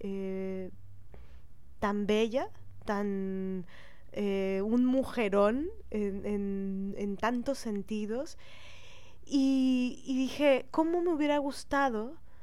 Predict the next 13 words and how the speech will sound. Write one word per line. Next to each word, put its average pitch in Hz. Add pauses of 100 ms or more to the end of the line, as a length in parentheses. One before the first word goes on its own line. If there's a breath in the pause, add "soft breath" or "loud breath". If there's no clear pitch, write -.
(260 soft breath)
eh, 208 (120)
saber 254
quién 247
era 285
yo 196
en 208
esa 214
época, 190 (200)
en 208
ese 220
tiempo? 208 (320 soft breath)
Y 226
saber 240